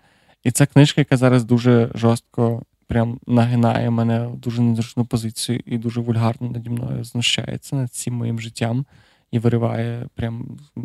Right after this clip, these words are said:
робить мені мікротріщин в, в всіх областях моєї душі дуже багато і дуже жорстко. Тому що це просто книжка, яка тебе змушує сісти і подумати,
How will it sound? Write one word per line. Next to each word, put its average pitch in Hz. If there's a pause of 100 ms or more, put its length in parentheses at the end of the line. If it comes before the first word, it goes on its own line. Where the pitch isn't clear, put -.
(160)
робить 117
мені 123
мікротріщин 123 (100)
в, 123
в 117
всіх - (560)
областях 117
моєї 120
душі 117
дуже 120
багато 113
і -
дуже 117
жорстко. 113 (540)
Тому 127
що 139
це 143
просто 156
книжка, 123
яка 127
тебе 117
змушує 117 (420)
сісти -
і -
подумати, 113